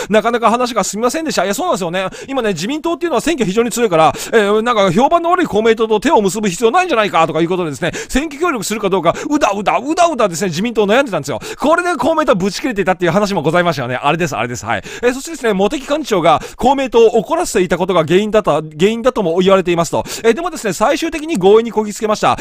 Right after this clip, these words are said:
そのお礼としてですね、茂木幹事長が、えー、公明党が喜びそうな政策を提案したようです。えー、もう完全に、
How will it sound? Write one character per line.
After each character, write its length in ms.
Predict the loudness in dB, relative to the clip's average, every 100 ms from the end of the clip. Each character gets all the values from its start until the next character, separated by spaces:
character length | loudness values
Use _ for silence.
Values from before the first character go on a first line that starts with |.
| -4
そ 160 | 0 2
の 180 | 4 4
お 80 |
礼 180 | 4 0
と 140 | -6 -6
し 60 |
て 60 | -6
で 80 | -4
す 80 | -2
ね、 140 | -2 0
茂 140 | 0 2
木 100 | 0
幹 240 | -2 -2
事 60 | 0
長 160 | 2
が、 200 | 4 2 2 0
え 80 |
ー、 40 | 2
公 200 | 4 4
明 160 | 2
党 160 | 2 4
が 120 | 4
喜 80 | 4 2 2
び 60 | -2
そ 140 | -2
う 40 | 0
な 60 |
政 220 | 2 2 2
策 200 | 2 0
を 100 | 2
提 260 | 2 4 4
案 180 | 4 4
し 40 |
た 80 | 2
よ 160 | 2
う 40 | 2
で 160 | 4
す。 80 | 4
え 40 | 4
ー、 60 |
も 60 | 4
う 20 |
完 300 | 4 2 2
全 180 | 0
に、 120 | 0